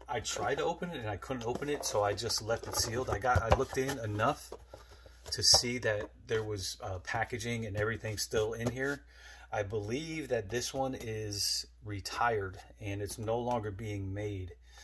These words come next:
So this little piece right here is gonna sell for about seventy-five, eighty bucks. So not a bad little find there today. Uh, I was happy with what I found today. Uh, like I said, I think I spent a little bit too much at the estate sale,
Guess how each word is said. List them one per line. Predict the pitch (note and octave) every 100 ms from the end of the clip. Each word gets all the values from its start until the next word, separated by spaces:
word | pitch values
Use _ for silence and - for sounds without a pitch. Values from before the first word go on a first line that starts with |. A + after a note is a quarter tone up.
| - -
So | - - G2+ G2+ G#2 -
this | C3 G#2 B2 -
little | B2+ A2
piece | - B2+ A2
right | A#2 G#2
here | G2+ A#2 A2 G#2 A2+
is | G#2 F#2+ - A#2
gonna | A2+ G2
sell | - A2+ G#2
for |
about | G#2+ G2+ -
seventy-five, | - A2 G#2 G2 G#2+ G2 -
eighty | G#2+ G2 F#2+
bucks. | - F#2 F2+ - - - - - - - -
So | - -
not | G#2 A#2+
a | C3
bad | G#2+ A#2 A#2+
little | A2 A2
find | F#2+ - A2 B2 C3
there | B2+ B2+ B2
today. | - B2+ B2+ D3 D#3 - - - - - -
Uh, | G#2+ G#2 F#2+ - - - - - - -
I | -
was | C3
happy | - C3+ C3
with | B2 A2+
what | A#2+
I |
found | A2 A#2+ B2+
today. | C3 C3 C3 C3 -
Uh, | - - - -
like | B2+
I | A#2+
said, | - B2
I | A#2
think | - D3
I | C#3
spent | - C3+ A2
a |
little | G#2+ A#2+ C3+ D3+
bit | D3+ D3
too | - D#3
much | D3 C#3+ C#3+
at | B2+ B2
the | B2+
estate | - C#3+ -
sale, | - - -